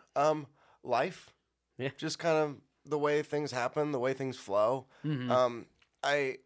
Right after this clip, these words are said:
Speaker 1: I did have a, a pretty serious mission to do the Adam Nobody thing. But, um, I feel like I'm better as just a bass player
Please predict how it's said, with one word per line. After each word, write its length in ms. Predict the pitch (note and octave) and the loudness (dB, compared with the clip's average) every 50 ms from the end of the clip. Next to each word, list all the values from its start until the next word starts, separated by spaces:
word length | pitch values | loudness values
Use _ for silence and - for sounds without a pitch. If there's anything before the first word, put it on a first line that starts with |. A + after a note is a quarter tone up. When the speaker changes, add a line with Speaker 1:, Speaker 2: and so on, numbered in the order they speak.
| _ | _
Speaker 1:
I 80 | - F3+ | -4 -2
did 180 | F3 G3 A3+ G3 | 2 2 2 4
have 200 | F#3+ F3 D#3 D3 | 2 2 2 2
a, 240 | D3+ C#3+ C3+ B2+ - | 2 4 4 2 0
a 60 | - | -2
pretty 400 | - - - - E3+ F3 E3+ E3 | -6 -8 -10 -4 -2 -2 -2 0
serious 460 | D#3+ - - D#3 C#3 C3 B2 A#2 A2 A#2+ | -2 -2 0 2 2 2 2 0 -2 -2
mission 520 | A2+ A2+ A2+ - - A#2 A2+ A#2 A#2 A2+ _ | -2 -2 -2 -2 -4 -4 -4 -6 -8 -10 _
to 100 | - B2 | -14 -10
do 140 | A2 A2 A2+ | -8 -8 -6
the 120 | A2 A2+ | -4 -2
Adam 200 | A2 A2 G#2+ G#2 | -2 0 -2 -2
Nobody 280 | G#2+ G#2+ G#2 G2 G#2 G#2 | -4 -4 -4 -6 -8 -10
thing. 340 | G2 - G#2+ G2+ G#2+ A#2 A2 _ _ - - - - - - - - _ _ _ _ _ _ _ _ _ _ _ _ _ _ - | -10 -8 -8 -8 -8 -10 -12 _ _ -20 -20 -20 -20 -20 -20 -20 -20 _ _ _ _ _ _ _ _ _ _ _ _ _ _ 0
But, 360 | C#3 D#3+ D#3+ D#3+ D#3 - - | 4 6 6 6 6 2 0
um, 400 | D#3 D#3+ D#3+ D#3+ D#3 D#3 D#3+ D3+ - _ _ _ _ _ _ _ _ _ _ _ _ _ _ _ - _ _ _ _ | 0 2 2 2 0 -2 -8 -12 -18 _ _ _ _ _ _ _ _ _ _ _ _ _ _ _ -20 _ _ _ _
I 80 | - D#3+ | -4 -4
feel 160 | D#3+ - G#3+ | -4 0 2
like 160 | G#3 G3 - | 2 2 2
I'm 140 | F3+ D#3+ C#3+ | 0 -4 -2
better 520 | - D3 C#3+ C#3+ D3 D3 D3 D3 D3 C#3 - _ _ _ _ _ _ _ - | 0 0 2 2 2 2 0 -2 -4 -8 -14 _ _ _ _ _ _ _ 0
as 220 | D#3 D3+ C3+ A2+ | 2 2 2 0
just 280 | - C3+ C#3+ C3+ C#3 D3+ | -2 -4 -4 -2 -4 -4
a 40 | |
bass 240 | C3+ C3 A#2+ A#2 - | -2 -2 -2 -4 -6
player 460 | - - A#2+ A#2 A#2 A2+ B2 A#2+ A#2 | -6 -4 -2 0 0 0 -2 -4 -10